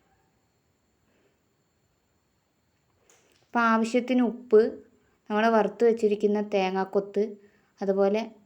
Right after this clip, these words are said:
ഏലക്ക പൊടിച്ചത് എന്നിവ ഇട്ടിട്ട് നന്നായിട്ട് ഇളക്കി യോജിപ്പിച്ച് ദാ ഈ ഒരു ലൂസിൽ നമുക്ക് മാവ് കൂട്ടിയെടുക്കണം. അധികം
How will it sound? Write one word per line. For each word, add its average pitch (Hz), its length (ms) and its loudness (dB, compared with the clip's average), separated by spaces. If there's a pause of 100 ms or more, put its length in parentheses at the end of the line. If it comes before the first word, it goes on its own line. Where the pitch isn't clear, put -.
(160)
ഏലക്ക 202 440 2
പൊടിച്ചത് 190 480 -4 (760)
എന്നിവ 233 340 0
ഇട്ടിട്ട് 208 240 -4 (100)
നന്നായിട്ട് 202 640 0 (100)
ഇളക്കി 190 380 -2
യോജിപ്പിച്ച് 180 560 -8 (440)
ദാ 202 80 -2 (760)
ഈ 247 40 0 (120)
ഒരു 233 200 2
ലൂസിൽ 196 460 -4 (460)
നമുക്ക് 185 300 -6 (600)
മാവ് 190 260 -2
കൂട്ടിയെടുക്കണം. 196 520 -2 (160)
അധികം 254 260 0